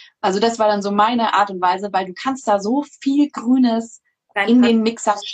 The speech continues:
Speaker 1: stopfen sozusagen und wichtige Mineralstoffe wie Magnesium, Zink und so weiter in Form von zum Beispiel Kürbiskernen oder, ähm, diese Powerfoods, die es auf dem Markt gibt, die haben ihre Daseinsberechtigung. Ähm, und, äh,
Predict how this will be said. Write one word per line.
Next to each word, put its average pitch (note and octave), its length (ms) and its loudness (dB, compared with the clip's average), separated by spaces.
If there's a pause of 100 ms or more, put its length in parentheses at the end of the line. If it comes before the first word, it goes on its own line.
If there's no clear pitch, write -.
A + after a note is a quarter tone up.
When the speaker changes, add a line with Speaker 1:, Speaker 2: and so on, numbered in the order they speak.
(280)
Speaker 1:
stopfen A3 540 -4
sozusagen E3+ 760 -2 (340)
und A#3+ 320 2
wichtige A3+ 340 -2
Mineralstoffe G3 720 0
wie F#3 400 -12
Magnesium, F3 1120 -6
Zink G#3+ 540 -2
und A3+ 160 0
so G3 120 -8
weiter F3 300 2
in F3 100 -8
Form F3+ 260 -2
von E3+ 240 -4 (200)
zum - 120 -10
Beispiel G#3 240 0
Kürbiskernen G#3+ 760 0
oder, D3+ 540 0
ähm, C#3 400 -4 (640)
diese G3+ 400 2 (160)
Powerfoods, F#3+ 560 0
die F#3 100 -8
es F3+ 80 -4
auf - 140 0
dem E3 100 -10
Markt D#3+ 240 0
gibt, G3+ 220 -6
die - 100 -4
haben B3 120 -2
ihre - 160 -6
Daseinsberechtigung. F3 880 -4 (540)
Ähm, E3+ 520 2
und, E3 640 -2
äh, C#3 340 0